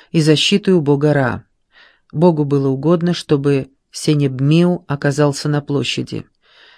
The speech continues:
Поняв, что происходит, он поспешно собрал наших соседей-египтян. Стоило преступным рукам моего отца и братьев метнуть первые камни,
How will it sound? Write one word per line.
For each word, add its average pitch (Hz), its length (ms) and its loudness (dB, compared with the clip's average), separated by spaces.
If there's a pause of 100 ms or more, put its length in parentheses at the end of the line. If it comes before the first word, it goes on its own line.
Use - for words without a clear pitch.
(280)
Поняв, 190 360 4
что - 220 -2
происходит, 175 760 0
он 156 180 -2
поспешно 175 640 -2
собрал 165 560 0 (320)
наших 185 460 2
соседей-египтян. 143 1400 -2 (840)
Стоило 170 420 4
преступным 165 720 -2
рукам 160 460 0
моего 151 300 2
отца 151 300 0
и 151 60 6
братьев 156 600 0 (300)
метнуть 165 500 0
первые 156 360 2
камни, 156 560 0